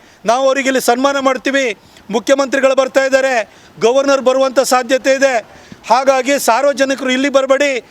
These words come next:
ಚಿನ್ನಸ್ವಾಮಿ ಸ್ಟೇಡಿಯಂಗೆ ಹೋಗಿ" ಅಂತೇಳಿ ಕಳಿಸಿದವ್ರು ಯಾರು ಸರ್? ಬಹಿರಂಗವಾಗಿ ಸತ್ಯವತಿಯವರು ಹೇಳಿಕೆ ಕೊಟ್ಟಿದ್ದಾರಾ ಇಲ್ವಾ? ನಿಮಗೆ ಜಾ-, ಚಿನ್ನಸ್ವಾಮಿ ಸ್ಟೇಡಿಯಮ್ಮಲ್ಲಿ ನಡೆಯುವಂಥ ಕಾರ್ಯಕ್ರಮಕ್ಕೆ ನಿಮಗೆ ಜವಾಬ್ದಾರಿ ಇಲ್ಲ ಅಂತಂದರೆ,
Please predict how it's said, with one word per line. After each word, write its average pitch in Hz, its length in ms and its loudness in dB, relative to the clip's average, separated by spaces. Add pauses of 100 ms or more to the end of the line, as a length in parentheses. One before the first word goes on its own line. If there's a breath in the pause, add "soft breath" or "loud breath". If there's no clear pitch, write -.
(140 soft breath)
ಚಿನ್ನಸ್ವಾಮಿ 262 500 -2
ಸ್ಟೇಡಿಯಂಗೆ 262 480 -2
ಹೋಗಿ" 254 380 0
ಅಂತೇಳಿ 254 280 -2
ಕಳಿಸಿದವ್ರು 254 460 0
ಯಾರು 247 160 0
ಸರ್? 254 240 -2 (680 soft breath)
ಬಹಿರಂಗವಾಗಿ 269 800 0
ಸತ್ಯವತಿಯವರು 262 640 0
ಹೇಳಿಕೆ 262 240 -2
ಕೊಟ್ಟಿದ್ದಾರಾ 294 380 2
ಇಲ್ವಾ? 240 280 -2 (1000 loud breath)
ನಿಮಗೆ 294 300 0
ಜಾ-, 240 420 -2 (440 soft breath)
ಚಿನ್ನಸ್ವಾಮಿ 302 680 0
ಸ್ಟೇಡಿಯಮ್ಮಲ್ಲಿ 285 600 0
ನಡೆಯುವಂಥ 277 460 0
ಕಾರ್ಯಕ್ರಮಕ್ಕೆ 269 840 -2
ನಿಮಗೆ 254 300 -6
ಜವಾಬ್ದಾರಿ 262 520 -2
ಇಲ್ಲ 254 200 -2
ಅಂತಂದರೆ, 226 500 -2